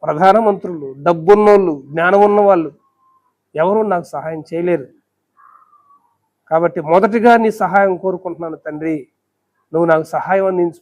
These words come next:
ప్రభువా. నా తండ్రి, నువ్వు సహాయం చేయకపోతే నాకు ఆధారం లేదని నువ్వు ప్రార్థించగలిగితే,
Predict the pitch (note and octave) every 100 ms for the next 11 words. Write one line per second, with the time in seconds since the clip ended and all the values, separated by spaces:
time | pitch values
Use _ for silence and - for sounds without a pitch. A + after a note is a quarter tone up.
0 | - C#3+ C3 C#3 D3 _ _ _ _ _
1 | _ D3 D3+ D#3 E3+ E3+ E3 E3 D3+ E3+
2 | E3+ F3 E3+ E3+ E3 E3 D#3+ E3 - _
3 | _ _ - D#3 E3+ F3+ F#3 F3 F#3+ G#3+
4 | G3 D#3 D#3 D3+ D3 F3 F3 F3+ E3+ D#3
5 | D#3 C#3+ D#3 C3+ C#3